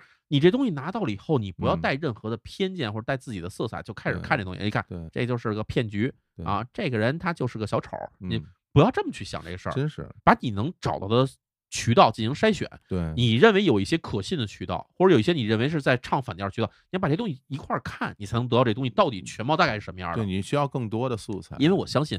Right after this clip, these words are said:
Speaker 2: 嗯。
Speaker 1: 任何一个人，我们放在一个在网络这种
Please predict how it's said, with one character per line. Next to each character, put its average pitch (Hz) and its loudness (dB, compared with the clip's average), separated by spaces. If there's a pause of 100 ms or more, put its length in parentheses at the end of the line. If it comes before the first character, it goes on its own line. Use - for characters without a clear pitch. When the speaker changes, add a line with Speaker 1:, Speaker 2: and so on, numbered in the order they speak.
(120)
Speaker 2:
嗯。 87 -10
Speaker 1:
任 220 6
何 95 -6
一 - -4
个 95 0
人， 87 0
我 92 -2
们 85 -8
放 120 2
在 95 -2
一 87 -6
个 95 -2 (200)
在 110 4
网 92 -2
络 113 4
这 104 0
种 92 -6